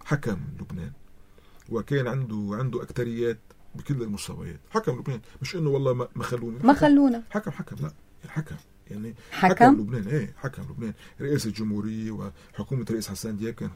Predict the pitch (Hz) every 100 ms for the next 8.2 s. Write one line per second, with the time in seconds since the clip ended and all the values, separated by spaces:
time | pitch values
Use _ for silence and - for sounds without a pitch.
0 | - - 107 - - 104 107 107 101 120
1 | 117 - - - - 123 - 147 196 147
2 | 110 107 - - - - 123 160 - -
3 | - - - 165 160 123 127 120 101 104
4 | 110 127 110 120 131 139 110 104 135 131
5 | 123 - 127 - 117 120 107 - 117 117
6 | 120 131 175 - - - - - 127 214
7 | 185 208 208 165 165 165 - 110 117 151
8 | -